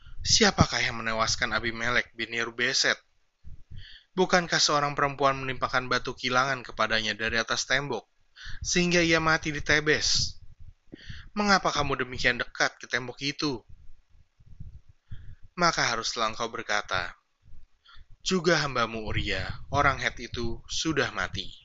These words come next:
Lalu pergilah suruhan itu, dan sesampainya ia memberitahukan kepada Daud segala yang diperintahkan Yoab kepadanya. Suruhan itu berkata kepada Daud,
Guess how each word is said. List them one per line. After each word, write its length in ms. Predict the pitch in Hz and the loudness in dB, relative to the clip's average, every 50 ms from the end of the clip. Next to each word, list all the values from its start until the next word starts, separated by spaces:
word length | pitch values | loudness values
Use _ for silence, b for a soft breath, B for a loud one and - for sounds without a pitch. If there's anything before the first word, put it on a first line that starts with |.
| - - - - - _ _ _ _ - - - - - - - - - - - _ - - - - - - - - - b b b b b b b b b b - | -20 -20 -20 -20 -20 _ _ _ _ -14 -12 -10 -6 -6 -6 -8 -8 -12 -16 -12 _ -12 -12 -12 -14 -16 -14 -12 -14 -14 b b b b b b b b b b 2
Lalu 240 | 196 196 208 202 175 | 4 4 6 4 2
pergilah 400 | 202 185 165 147 160 160 156 151 | 2 -2 0 0 0 2 2 2
suruhan 400 | - 160 143 143 143 135 131 127 | 2 2 2 2 2 2 0 -2
itu, 320 | 123 120 - 131 123 127 131 | -4 -4 -4 -2 -2 -2 -2
dan 240 | 127 139 139 135 | -2 -2 -2 0
sesampainya 560 | 135 135 - 139 135 131 135 135 131 131 127 123 | 0 0 0 2 0 2 0 0 0 0 -2 0
ia 240 | 120 117 117 110 | 2 2 2 2
memberitahukan 800 | 110 110 110 110 113 117 - 127 123 127 123 - 127 127 127 127 | 2 -2 -6 -6 -8 -2 0 2 2 2 2 0 0 0 0 -4
kepada 320 | 135 - - 135 135 135 127 | -8 -2 2 2 2 4 4
Daud 320 | 117 110 107 101 101 - - _ _ _ B B B B B B | 4 2 2 2 -2 -8 -12 _ _ _ B B B B B B
segala 580 | - - - 185 165 156 175 175 175 175 170 | -4 0 0 2 4 4 4 4 4 4 2
yang 140 | 165 151 139 | 0 -2 -2
diperintahkan 560 | 170 - - 123 117 107 110 107 117 107 107 | -4 -6 -6 -8 -8 -8 -6 -4 -2 -2 -2
Yoab 260 | 104 107 107 107 104 - | -2 -2 -2 -2 -2 -4
kepadanya. 680 | - 110 - 113 110 110 110 110 113 110 110 107 - - _ _ _ - - - - - B B B B B B B - | -10 -2 -2 0 2 2 0 0 -2 -6 -8 -10 -12 -16 _ _ _ -14 -14 -12 -12 -10 B B B B B B B -4
Suruhan 480 | - - 202 190 185 180 175 170 165 160 | 0 4 4 6 6 6 6 4 4 2
itu 240 | 147 135 - 147 139 | 0 2 0 0 0
berkata 400 | 131 127 - 117 117 - 127 110 | 0 0 0 0 0 0 0 -2
kepada 320 | - 110 - 107 101 98 | -2 -4 -4 -2 -2 0
Daud, 320 | 101 101 107 113 110 98 | 2 2 2 2 0 -2